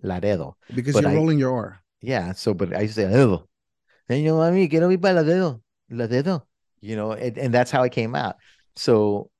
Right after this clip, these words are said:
Speaker 1: it's probably 'cause I don't use it enough, and it's
Speaker 2: Mm-hmm.
Speaker 1: not in my daily intake of language.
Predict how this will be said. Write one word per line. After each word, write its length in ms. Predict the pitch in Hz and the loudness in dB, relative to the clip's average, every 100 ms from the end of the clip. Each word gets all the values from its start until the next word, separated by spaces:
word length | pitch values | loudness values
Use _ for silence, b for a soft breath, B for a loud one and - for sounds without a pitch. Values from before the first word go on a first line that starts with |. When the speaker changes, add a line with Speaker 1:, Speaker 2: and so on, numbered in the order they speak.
| _ _ _ _ - | _ _ _ _ -10
Speaker 1:
it's 140 | 123 | -8
probably 360 | - 120 131 123 | 0 2 2 0
'cause 120 | 107 | 0
I 80 | 110 | -2
don't 180 | 107 107 | -2 -4
use 200 | 101 101 | -6 -2
it 80 | |
enough, 500 | 104 95 95 147 - _ _ - | -2 -2 -2 -4 -8 _ _ -10
and 160 | 113 | -4
it's 160 | 131 135 | -2 0
Speaker 2:
Mm-hmm. 60 | 151 | -2
Speaker 1:
not 240 | 104 101 | -4 -6
in 160 | 110 101 | -6 -4
my 260 | 95 92 | -4 -4
daily 880 | 82 95 95 101 98 101 98 98 98 | -4 -4 -2 -2 -2 -2 -2 -2 -4
intake 500 | 95 98 98 104 98 | -6 -8 -6 -6 -6
of 120 | 95 | -6
language. 460 | 90 87 104 123 | -6 -8 -8 -10